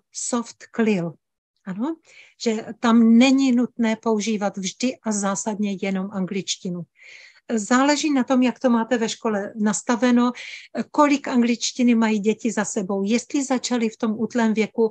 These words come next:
takovým tím přirozeným způsobem, že vidí angličtinu ve všech situacích kolem sebe.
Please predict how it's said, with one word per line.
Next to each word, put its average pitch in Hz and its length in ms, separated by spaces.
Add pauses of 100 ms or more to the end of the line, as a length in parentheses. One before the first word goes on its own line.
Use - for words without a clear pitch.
(260)
takovým 240 420
tím 233 200
přirozeným 269 720
způsobem, 226 600
že 220 140
vidí 226 280
angličtinu 247 640
ve 262 140
všech - 260
situacích 233 600
kolem 220 280
sebe. 196 340